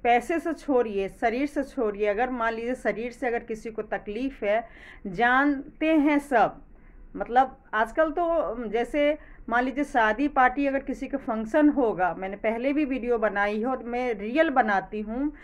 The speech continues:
कि अगर आपके अपनों का शादी है, फंक्शन है, कोई भी अगर आप खुशी का पल है, तो वो आपको, आपके यहाँ मतलब फुल छुट्टी लेके आएंगे, दूर दूर तक जाएंगे,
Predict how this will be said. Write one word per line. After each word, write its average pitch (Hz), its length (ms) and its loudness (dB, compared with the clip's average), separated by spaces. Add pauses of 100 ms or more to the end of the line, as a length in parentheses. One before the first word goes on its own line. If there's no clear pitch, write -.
(260)
कि 254 100 -6
अगर 233 320 0
आपके 247 400 0
अपनों 269 680 0
का 214 340 2
शादी 214 560 -2
है, 226 240 -2
फंक्शन 233 560 -4
है, 220 380 -4 (320)
कोई 302 240 2
भी 330 200 2
अगर 262 240 4
आप 254 140 4
खुशी 269 360 -6
का 254 300 0
पल 208 380 0
है, 180 280 -2 (360)
तो 247 80 0
वो 269 240 4
आपको, 254 840 4 (300)
आपके 214 300 -2
यहाँ 240 340 -2
मतलब 240 380 0
फुल 240 380 -4 (100)
छुट्टी 247 320 -6
लेके 233 380 0
आएंगे, 220 600 2 (440)
दूर 285 360 0
दूर 285 220 4
तक 277 240 -2
जाएंगे, 214 840 0